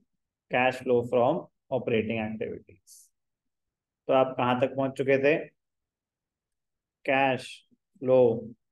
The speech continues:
from operating activities before extraordinary items। अब क्या कर देंगे?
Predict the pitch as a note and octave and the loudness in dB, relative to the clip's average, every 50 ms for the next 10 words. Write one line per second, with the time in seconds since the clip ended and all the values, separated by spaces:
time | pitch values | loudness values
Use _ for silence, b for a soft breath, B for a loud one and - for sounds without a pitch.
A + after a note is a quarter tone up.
0 | _ _ _ _ B2 B2+ B2+ C3+ D3 E3+ - - - _ _ _ _ _ - A2+ | _ _ _ _ 0 2 2 2 0 -2 -6 -12 -18 _ _ _ _ _ -8 -8
1 | A#2 A2+ C3 B2+ B2 A2+ B2+ C#3 C#3+ C3+ B2 A2+ A#2+ C3+ B2+ B2 B2 B2 B2 C3 | -4 -2 0 0 0 0 -2 -2 -2 -4 -4 -4 -4 -4 -2 -2 -2 -2 -2 0
2 | C3 D3 E3 C3+ - - _ _ _ _ _ _ _ _ _ _ _ - C#3 C3+ | 0 0 0 -2 -6 -14 _ _ _ _ _ _ _ _ _ _ _ -4 -4 -4
3 | C3+ - C3 D3 D3+ D#3 D3 B2 A2+ - - - - _ _ _ _ _ _ _ | -4 -2 0 4 6 6 6 6 4 0 -8 -12 -18 _ _ _ _ _ _ _
4 | _ _ _ _ _ _ _ _ _ _ C3+ C3+ B2+ B2 - - D3 C#3+ C#3 C3+ | _ _ _ _ _ _ _ _ _ _ -6 -6 -6 -6 -12 -6 -2 0 0 0
5 | B2+ B2 B2+ C3 B2+ B2+ C3 A#2+ A2+ G#2 G#2 - - _ _ _ _ _ _ _ | 0 -2 -4 -2 -2 0 -2 -2 -4 -6 -10 -14 -18 _ _ _ _ _ _ _
6 | _ _ _ - C3 C#3 C3+ C3+ C3+ E3+ F3+ F#3+ F3 - - - _ _ _ _ | _ _ _ -4 -2 -2 -2 0 0 0 0 0 -4 -8 -12 -18 _ _ _ _
7 | _ _ _ _ _ _ _ _ _ _ _ _ _ _ _ _ _ _ _ _ | _ _ _ _ _ _ _ _ _ _ _ _ _ _ _ _ _ _ _ _
8 | _ _ E3 D#3+ E3+ D3 A2 G#2 - - - _ _ _ _ _ _ _ _ _ | _ _ 2 4 4 4 2 -2 -8 -14 -20 _ _ _ _ _ _ _ _ _
9 | _ _ _ _ _ _ _ _ _ _ _ _ _ _ - B2+ B2+ A#2 B2+ B2+ | _ _ _ _ _ _ _ _ _ _ _ _ _ _ -4 -4 -2 -2 -2 -4
10 | A#2 B2+ C3 C3+ C3+ C#3+ D#3 F#3 - - - | -2 -2 -4 -2 0 0 0 0 -2 -8 -16